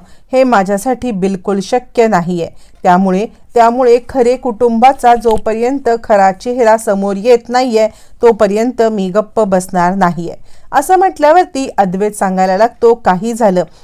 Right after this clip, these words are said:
तरी सुद्धा मला पूर्णपणे विश्वास आहे की क-, नैना ही खोटं वागू शकते,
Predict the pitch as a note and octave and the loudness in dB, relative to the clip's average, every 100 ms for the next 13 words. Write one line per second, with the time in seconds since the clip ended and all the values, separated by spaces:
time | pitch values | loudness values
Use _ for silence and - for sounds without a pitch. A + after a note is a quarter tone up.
0 | - - B3 B3 A#3 D#4 A#3 C4 B3 A3+ | -16 0 2 2 -4 -6 2 2 4 4
1 | A#3 C#4 - C#4 B3 A#3+ C4+ C4+ A#3 G#3+ | 4 4 2 -2 2 2 2 0 -2 -6
2 | - G#3 F#3+ C4 C4+ A3+ A#3 - - - | -2 0 2 2 2 0 -4 -6 -20 -16
3 | - D#4 D4 A3+ - - G#3 A3 - - | -4 -2 -2 -6 -10 -2 0 0 -6 -20
4 | - A3+ A#3 A#3+ B3+ D#4+ - - - C#4 | -14 -2 0 0 0 -2 -4 -20 -12 -10
5 | A#3 A3+ - C#4+ D#4+ E4 D4 D#4+ F4+ B3+ | -10 -8 -4 0 4 6 4 2 0 -2
6 | A#3 A3+ - | -2 -8 -8